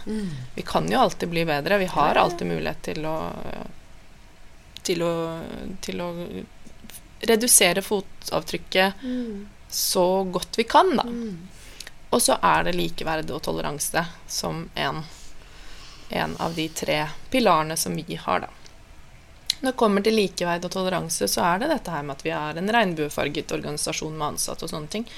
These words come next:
Speaker 2: men også dette her med mot kroppsfokus, at, eh, alle og enhver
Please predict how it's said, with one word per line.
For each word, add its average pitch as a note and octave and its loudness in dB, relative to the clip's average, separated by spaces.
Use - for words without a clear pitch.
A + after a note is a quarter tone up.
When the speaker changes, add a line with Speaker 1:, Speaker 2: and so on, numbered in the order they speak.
Speaker 2:
men G3 0
også - 2
dette F3 -4
her D3+ -4
med D#3 -8
mot F#3 0
kroppsfokus, D#3 -2
at, - -4
eh, - 0
alle F3 2
og E3 2
enhver D#3+ 0